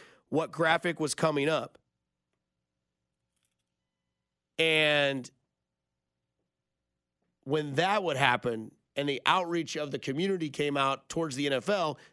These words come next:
they listened. And a lot of us do believe that there are different rules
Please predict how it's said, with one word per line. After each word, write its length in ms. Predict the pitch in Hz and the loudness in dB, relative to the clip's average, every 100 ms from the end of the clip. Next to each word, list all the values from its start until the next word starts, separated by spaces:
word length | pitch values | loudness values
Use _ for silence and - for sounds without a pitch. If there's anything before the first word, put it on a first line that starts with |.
| - | -4
they 100 | 240 | -2
listened. 460 | 277 - 127 - _ _ _ _ _ _ _ _ _ _ _ _ - | -2 -2 -6 -8 _ _ _ _ _ _ _ _ _ _ _ _ -2
And 500 | 160 165 156 151 143 _ _ _ _ _ _ _ _ _ - | 0 2 0 0 -6 _ _ _ _ _ _ _ _ _ -4
a 60 | 175 | -2
lot 260 | 220 254 | 2 2
of 80 | 220 | 0
us 160 | 185 - | -4 -2
do 180 | 220 | 0
believe 680 | 196 185 180 185 185 185 175 _ _ _ _ _ _ - | 0 0 0 0 0 -2 -6 _ _ _ _ _ _ -12
that 560 | 131 151 151 147 139 _ _ _ _ _ _ _ _ _ _ _ _ _ _ _ _ _ _ - | -2 2 4 4 2 _ _ _ _ _ _ _ _ _ _ _ _ _ _ _ _ _ _ -12
there 360 | 123 151 180 175 | -4 0 2 0
are 80 | |
different 400 | 147 175 175 185 151 | 0 -2 -2 -4 -2
rules 880 | 139 165 170 151 131 123 110 - | -2 0 2 0 0 -2 -6 -14